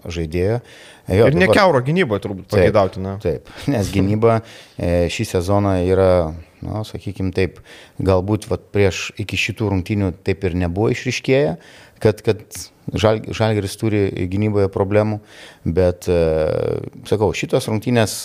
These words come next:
Speaker 1: aš vertinčiau, e, taip, pralaimėjimas yra blogai, tikėjomės visi, kad bus pergalė,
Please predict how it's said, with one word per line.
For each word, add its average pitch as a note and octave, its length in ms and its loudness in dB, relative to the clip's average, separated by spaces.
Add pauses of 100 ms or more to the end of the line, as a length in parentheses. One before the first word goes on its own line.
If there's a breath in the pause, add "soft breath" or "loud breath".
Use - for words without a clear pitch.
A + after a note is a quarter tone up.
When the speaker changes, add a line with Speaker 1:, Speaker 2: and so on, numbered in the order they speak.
Speaker 1:
aš - 280 -8
vertinčiau, G2+ 640 0 (360 soft breath)
e, E2 480 2
taip, F#2+ 240 2
pralaimėjimas F2 720 0
yra - 240 -4
blogai, G2+ 480 2
tikėjomės E2 580 -4
visi, E2+ 360 -8
kad - 120 -10
bus - 220 -14
pergalė, G2+ 420 2